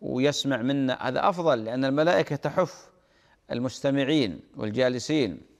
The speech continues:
والسكينة والرحمة تتنزل بإذن الله رب العالمين. وإذا كان الإنسان والله يقول: "أنا ما أقدر"، يصعب علي، ما في شيء، يسمع عن طريق ال-، الإذاعة أو يسمع عن طريق مثلًا ال-، الجهاز.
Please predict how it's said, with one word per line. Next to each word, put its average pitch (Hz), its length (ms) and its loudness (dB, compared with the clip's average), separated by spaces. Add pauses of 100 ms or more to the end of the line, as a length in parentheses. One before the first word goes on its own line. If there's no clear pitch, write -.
(600)
والسكينة 131 640 0
والرحمة 135 380 2
تتنزل 135 760 0 (420)
بإذن 165 280 -2
الله 147 340 2
رب 117 200 0
العالمين. 107 520 0 (380)
وإذا 170 220 -2
كان 185 260 0
الإنسان 156 380 -2
والله 147 220 2
يقول: 139 240 0
"أنا 139 200 2
ما 170 180 2
أقدر"، 127 380 2 (480)
يصعب 151 360 -2
علي، 120 380 4 (440)
ما 214 100 -4
في 175 120 -8
شيء، 185 220 -2
يسمع 190 280 -2
عن 127 200 0
طريق 123 360 2
ال-، 117 240 2
الإذاعة 113 800 0 (440)
أو 131 80 0
يسمع 131 480 2
عن 120 120 2
طريق 120 380 2
مثلًا 113 480 2
ال-، 107 440 2
الجهاز. 117 560 0